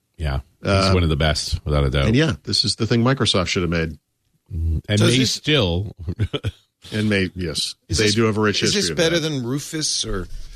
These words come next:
Speaker 3: which you've been recommending? It's,
Speaker 2: Well,
Speaker 3: it's kind of
Speaker 2: actually,
Speaker 3: the
Speaker 2: so you
Speaker 3: same,
Speaker 2: still
Speaker 3: or?
Speaker 2: have to use Rufus, uh,
Speaker 3: Oh, okay.
Speaker 2: combined with, what this will do is get you the image file, the
Speaker 1: Yeah,
Speaker 2: I S O.
Speaker 1: the I S O you
Speaker 3: Oh,
Speaker 1: need.
Speaker 3: oh,
Speaker 2: So in this case, you would
Speaker 3: okay.
Speaker 2: still,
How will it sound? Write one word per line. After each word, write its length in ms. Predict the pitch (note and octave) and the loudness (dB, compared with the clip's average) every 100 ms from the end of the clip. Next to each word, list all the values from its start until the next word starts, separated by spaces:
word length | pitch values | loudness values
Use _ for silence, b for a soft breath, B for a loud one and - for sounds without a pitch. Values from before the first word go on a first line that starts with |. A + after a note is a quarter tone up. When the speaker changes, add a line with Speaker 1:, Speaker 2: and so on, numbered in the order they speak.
| B B B - | B B B -8
Speaker 3:
which 160 | - | -2
you've 100 | C#3+ | 0
been 160 | C3 A#2 | 2 2
recommending? 560 | A#2 - A#2+ A2 A#2 | 0 0 0 0 2
It's, 100 | A2+ | 2
Speaker 2:
Well, 140 | C3 A#2+ | 2 2
Speaker 3:
it's 100 | C3 | 2
kind 100 | C#3 | 2
of 40 | |
Speaker 2:
actually, 100 | B2 | 2
Speaker 3:
the 60 | A2+ | 2
Speaker 2:
so 60 | A#2+ | 2
you 40 | |
Speaker 3:
same, 140 | B2 C3 | 2 2
Speaker 2:
still 120 | D3+ | 2
Speaker 3:
or? 40 | |
Speaker 2:
have 140 | D#3 C#3+ | 0 -2
to 80 | |
use 300 | C3 B2+ A2+ | -2 0 -2
Rufus, 540 | G#2+ G#2 - C#3+ E3 - | -2 -2 -2 -2 -2 -2
uh, 40 | |
Speaker 3:
Oh, 200 | G2+ F#2+ | -2 -2
okay. 80 | F#2 | -2
Speaker 2:
combined 300 | G#2 G2 G#2 | -2 -2 -2
with, 100 | A2 | 0
what 180 | B2 C#3+ | 0 2
this 220 | D#3+ D3 | 2 0
will 80 | D3+ | 2
do 140 | B2 A#2 | 2 2
is 100 | F#2+ | 0
get 300 | F2+ A#2+ A#2+ | 0 -2 0
you 260 | A2+ A2 | 0 0
the 220 | G2 G#2 G2+ | 2 0 0
image 300 | G2+ F2 - | 0 -2 -4
file, 280 | F2 C#2+ | -4 -6
the 100 | D2 | -2
Speaker 1:
Yeah, 120 | F2 D2 | 0 2
Speaker 2:
I 40 | |
S 180 | D2 - | 0 0
O. 40 | |
Speaker 1:
the 60 | D3 | 2
I 160 | D#2 C#2+ | 2 2
S 180 | D2 - | 2 2
O 100 | C3+ | 0
you 100 | B2+ | 0
Speaker 3:
Oh, 60 | |
Speaker 1:
need. 120 | - - | 0 -2
Speaker 3:
oh, 60 | |
Speaker 2:
So 200 | - G#2+ | -2 -2
in 60 | G2+ | 0
this 180 | B2 - | 0 0
case, 300 | A2+ G2+ - | 0 0 -2
you 60 | |
would 100 | G2+ | -4
Speaker 3:
okay. 60 | F2+ | -4
Speaker 2:
still, 480 | - G#2+ G2 F2 | -2 0 0 -4